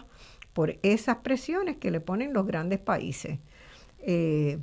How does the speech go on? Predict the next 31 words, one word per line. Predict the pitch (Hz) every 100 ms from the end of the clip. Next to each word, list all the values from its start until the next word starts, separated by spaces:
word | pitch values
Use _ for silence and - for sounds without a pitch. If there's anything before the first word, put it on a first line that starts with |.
| - -
no | 208 208 240 269
obstante, | 262 - - 320 403 381 269 339 -
vuelvo | 180 190 196 208
y | 240
reitero, | 247 208 190 170 156
si | 147 - 190
no | 254
hubiera | 294 240 185 170
sistema | 160 175 - 214 214
de |
Naciones | 190 185 202 208 220
Unidas, | 214 285 247 185 175 - -
el | 208
mundo | 196 233 285 285
sería | 262 202 170 185
un |
infierno | 208 196 - 170 156 147 143 139 - -
y | - 170
tendríamos | 170 165 175 214 220 208
que | 202
volver | 156 151 160 196
a |
inventar, | 214 190 160 156 151 175 214 254 - - -
este, | - 165 -
una | - 180 196
forma | 196 185 208 196
multilateral | 170 160 170 156 151 160 185 277
de | 220
ponernos | 180 147 143 165 185
de |
acuerdo. | 170 - 151 143 -